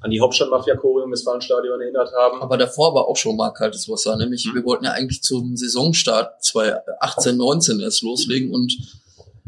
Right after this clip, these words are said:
Speaker 2: hatten ja davor so die Aufbauarbeit mit, wir stellen uns bei, äh,
Speaker 1: Mhm,
Speaker 2: Fanclubs
Speaker 1: ja, stimmt,
Speaker 2: vor
Speaker 1: ja.
Speaker 2: und, ne, und dann nahm dieses Thema Polizeigesetz total Fahrt auf und
Speaker 1: Stimmt,
Speaker 2: da wurden
Speaker 1: ja.
Speaker 2: wir ja auch schon, uns kannte keine Sau in Dortmund,
Speaker 1: Ja.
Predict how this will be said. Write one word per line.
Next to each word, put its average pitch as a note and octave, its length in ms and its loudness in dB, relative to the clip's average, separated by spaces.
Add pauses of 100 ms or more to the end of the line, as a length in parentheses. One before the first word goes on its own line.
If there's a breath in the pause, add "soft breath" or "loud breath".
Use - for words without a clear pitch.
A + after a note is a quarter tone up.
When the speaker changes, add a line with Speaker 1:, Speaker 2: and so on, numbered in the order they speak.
Speaker 2:
hatten B2+ 160 -6
ja B2 60 2
davor B2+ 320 0
so C3 140 -2
die B2 800 -2 (120)
Aufbauarbeit B2 1080 2
mit, B2 240 -8
wir B2 80 -4
stellen C3 200 -2
uns B2 140 -6
bei, B2 180 0
äh, A2+ 460 -4
Speaker 1:
Mhm, - 60 -12
Speaker 2:
Fanclubs C3 240 -2
Speaker 1:
ja, - 80 0
stimmt, A#2 220 0
Speaker 2:
vor C3 200 0
Speaker 1:
ja. C3 280 6
Speaker 2:
und, B2 500 -8 (340)
ne, C#3+ 220 2
und C#3+ 160 -2
dann D3 320 -2
nahm D3 240 2
dieses C#3 240 -4
Thema D3 240 -2
Polizeigesetz C3 760 -2
total B2 320 -2
Fahrt B2 340 -2
auf D3 220 -2
und C#3 60 -4
Speaker 1:
Stimmt, A2+ 100 0
Speaker 2:
da D3 240 0
wurden D3 80 -2
Speaker 1:
ja. - 120 2
Speaker 2:
wir C#3+ 60 6
ja B2+ 120 4
auch D3+ 120 0
schon, D3+ 220 0 (440 soft breath)
uns C3 180 0
kannte D#3+ 240 0
keine D3 240 0
Sau C#3+ 260 4
in E3 100 0
Dortmund, F3 460 -2
Speaker 1:
Ja. D#3+ 80 2